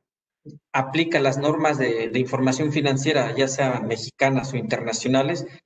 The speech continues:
es para que en sus estados financieros refleje su situación financiera.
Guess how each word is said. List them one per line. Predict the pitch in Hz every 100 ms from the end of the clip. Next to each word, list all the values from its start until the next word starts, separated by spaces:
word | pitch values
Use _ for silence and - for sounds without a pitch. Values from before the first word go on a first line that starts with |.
| _ -
es | 151
para | 151 156 160 -
que | 156 165 170 165
en | 135
sus | 135 127
estados | - 156 151
financieros | 143 135 135 156 139
refleje | 131 139 165 165 131
su | 131
situación | 135 135 131 151 139
financiera. | 147 143 147 190 190